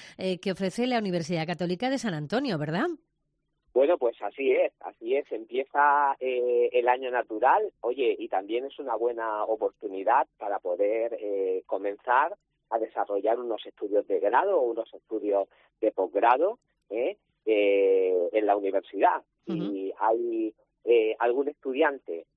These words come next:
Speaker 2: que por cualquier motivo, eh, todavía no se había decidido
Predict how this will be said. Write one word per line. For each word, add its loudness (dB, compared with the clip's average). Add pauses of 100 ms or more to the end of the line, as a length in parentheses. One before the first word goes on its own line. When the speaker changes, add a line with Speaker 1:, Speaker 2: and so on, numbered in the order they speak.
(180)
Speaker 2:
que 2
por 0
cualquier -2
motivo, -2
eh, -4
todavía 0
no -8
se -8
había 0
decidido -4